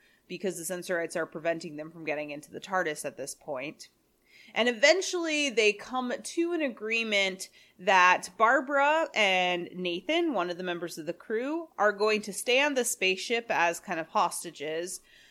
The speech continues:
while the Doctor and Susan, Carol,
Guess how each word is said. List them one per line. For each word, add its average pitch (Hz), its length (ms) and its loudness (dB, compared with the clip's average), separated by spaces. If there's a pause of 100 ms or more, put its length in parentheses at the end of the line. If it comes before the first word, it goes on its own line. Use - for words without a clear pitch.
(180)
while 208 580 8
the 202 100 0
Doctor 233 540 0
and 202 480 -2
Susan, 175 880 -2 (220)
Carol, 175 960 2